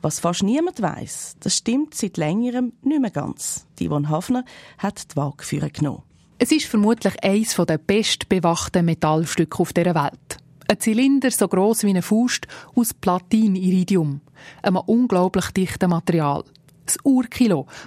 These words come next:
Speaker 2: wo unter drei Glasglocken hermetisch abgeschlossen in einem Tresor zu Paris lagert. Nur drei Leute auf der Welt haben einen Schlüssel, heisst's. Und aufmachen können den Tresor nur alle zusammen. Und genau der heilige Zylinder,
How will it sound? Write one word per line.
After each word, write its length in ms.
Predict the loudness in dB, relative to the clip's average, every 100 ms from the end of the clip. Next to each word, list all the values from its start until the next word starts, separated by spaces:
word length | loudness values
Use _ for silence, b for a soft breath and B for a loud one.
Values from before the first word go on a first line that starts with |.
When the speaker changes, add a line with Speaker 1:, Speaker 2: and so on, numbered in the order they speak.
| B
Speaker 2:
wo 100 | 0
unter 280 | 2 0
drei 220 | 0 2 2
Glasglocken 720 | 2 2 0 0 0 0 0
hermetisch 600 | 0 2 0 0 -2 0
abgeschlossen 680 | -2 -2 0 0 0 -2 -2 _
in 100 | -2
einem 180 | 0 0
Tresor 480 | 0 0 0 -2 -2
zu 80 | -2
Paris 360 | 0 0 -2 -2
lagert. 600 | -2 -2 -4 -4 -8 -20 _ _ _ -2 2
Nur 220 | 4 4
drei 140 | 2
Leute 320 | 2 2 0
auf 120 | -4 -2
der 120 | 0
Welt 340 | 0 0 0
haben 140 | 0 2
einen 160 | 0
Schlüssel, 460 | 2 0 0 -4 -6 -2
heisst's. 480 | -2 -2 -6 -10 -12 B B B 0
Und 160 | 2 2
aufmachen 420 | 2 0 0 0
können 260 | 0 0
den 160 | -2 -2
Tresor 380 | 0 2 0 2
nur 120 | 2 2 2
alle 240 | 0 0
zusammen. 340 | 0 0 0 -4 _ _ _ -20 B B B B B -4
Und 160 | -2
genau 300 | 0 0 0
der 340 | 0 0 0 0
heilige 400 | 0 2 0 -2
Zylinder, 460 | 0 4 4 2